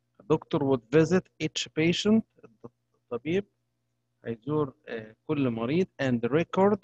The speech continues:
ويسجل his observations.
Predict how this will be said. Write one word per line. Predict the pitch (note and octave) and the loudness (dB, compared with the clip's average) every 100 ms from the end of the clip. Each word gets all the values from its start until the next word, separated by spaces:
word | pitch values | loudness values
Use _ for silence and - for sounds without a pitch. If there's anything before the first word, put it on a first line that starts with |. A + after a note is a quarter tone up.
| - | -8
ويسجل | A2+ A2 - D3+ D3+ - G3+ E3 - | -12 -12 -6 -4 -4 -2 -4 -4 -2
his | C#3 C3 - B2+ | 0 0 -6 -14
observations. | A#2+ A#2 A#2 A2 C3 D#3 - G#3+ A3 - | -12 -6 -4 -4 -2 -2 0 2 2 0